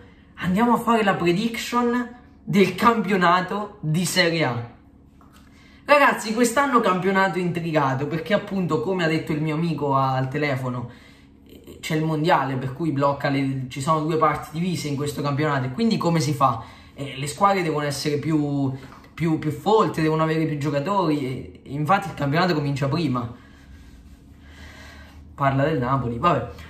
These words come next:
andiamo avanti, non mi stavo dilungando in discorsi, diciamo, troppo napoletani per,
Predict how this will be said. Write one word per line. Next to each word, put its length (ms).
andiamo 300
avanti, 380
non 300
mi 80
stavo 240
dilungando 500
in 60
discorsi, 560
diciamo, 960
troppo 340
napoletani 720
per, 480